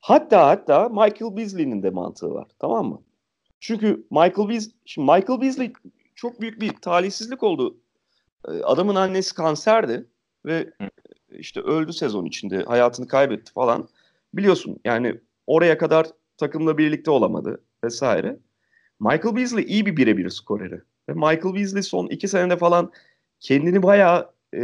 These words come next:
Speaker 1: değiştirdi oyuncu olarak aslında. Yani doğru ro-, rolü verdiğinde bir takımda Michael Beasley sana kenardan gelip böyle, e, mikrodalga skorerlik yapabilir.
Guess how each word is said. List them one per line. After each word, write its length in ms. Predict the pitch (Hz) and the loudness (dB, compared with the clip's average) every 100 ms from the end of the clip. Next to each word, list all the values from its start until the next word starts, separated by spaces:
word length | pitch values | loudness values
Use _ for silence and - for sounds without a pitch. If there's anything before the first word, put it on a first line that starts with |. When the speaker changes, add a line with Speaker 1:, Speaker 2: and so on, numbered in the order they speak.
| 123 120 123 120 | -2 -2 0 -2
Speaker 1:
değiştirdi 680 | 110 113 131 127 - 151 160 | -2 2 2 2 0 0 2
oyuncu 420 | - 120 95 90 | 4 4 0 -2
olarak 280 | 90 80 82 | -4 -4 -6
aslında. 480 | 78 - - 82 - | -8 -8 -12 -12 -4
Yani 280 | 104 98 98 | -2 0 4
doğru 220 | 107 165 | 4 6
ro-, 260 | 226 185 - | 4 2 4
rolü 260 | 156 151 | 2 4
verdiğinde 500 | 143 156 160 165 170 | 4 2 2 -2 -2
bir 80 | 151 | -2
takımda 340 | 135 113 110 156 | -4 -8 -8 -4
Michael 420 | 139 147 151 147 | -2 -2 -4 -4
Beasley 380 | 170 147 143 - _ _ _ _ - | -6 -2 -2 -2 _ _ _ _ -4
sana 280 | 139 143 | 0 0
kenardan 520 | 139 135 143 143 156 156 | 2 2 4 2 0 -2
gelip 240 | 143 139 | -4 0
böyle, 340 | 131 135 135 - _ _ _ _ - | 2 2 2 -2 _ _ _ _ -14
e, 100 | - | -8
mikrodalga 720 | - 123 - 160 147 143 147 | -6 -4 0 4 6 4 2
skorerlik 640 | 165 - 143 131 131 139 - | -2 0 2 2 2 -2 -6
yapabilir. 540 | 123 123 123 87 - | -4 -4 -4 -10 -14